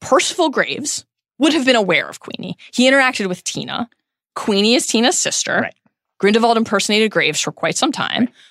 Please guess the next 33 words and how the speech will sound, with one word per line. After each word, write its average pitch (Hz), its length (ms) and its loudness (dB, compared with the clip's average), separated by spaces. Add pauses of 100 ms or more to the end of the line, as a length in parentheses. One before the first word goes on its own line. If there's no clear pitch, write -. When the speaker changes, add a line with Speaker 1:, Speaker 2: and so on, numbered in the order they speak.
Speaker 1:
so - 140 0
he 214 120 2
Speaker 2:
He 202 60 4
Speaker 1:
would 247 100 6
Speaker 2:
would, 247 80 -2
Speaker 1:
have - 20 -2
known. 175 320 2
Speaker 2:
he 220 160 0
would 240 100 2
have 202 100 2
known 135 300 0
about - 240 -6
her. - 220 -18 (120)
Speaker 1:
Also, 214 320 4 (120)
Abernathy, 233 720 0 (120)
Speaker 2:
Yes. - 260 -10
Speaker 1:
who's 208 200 0
one 196 140 4
of 208 80 -2
his 208 180 0
acolytes, - 800 -4 (220)
Speaker 2:
was 127 420 -4
in 151 160 0
love 143 180 4
with 135 120 0
Speaker 1:
in 220 100 2
Speaker 2:
her, 220 60 2
Speaker 1:
love 160 100 4
Speaker 2:
so, - 120 -4
Speaker 1:
with - 120 -14
her, - 120 -14
Speaker 2:
yes. - 240 -16
Speaker 1:
right? 165 300 0